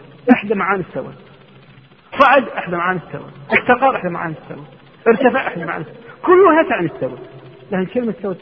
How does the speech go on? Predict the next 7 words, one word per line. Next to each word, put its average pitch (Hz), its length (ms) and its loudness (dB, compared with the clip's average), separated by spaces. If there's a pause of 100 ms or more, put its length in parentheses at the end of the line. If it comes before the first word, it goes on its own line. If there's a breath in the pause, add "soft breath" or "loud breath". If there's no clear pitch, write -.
ما، 226 120 -8 (220)
ما 233 80 -12
يصلح. - 280 -18 (920)
لو 254 120 2
أخذ 294 200 2
فرضًا 277 480 2 (220)
سنين، 220 360 2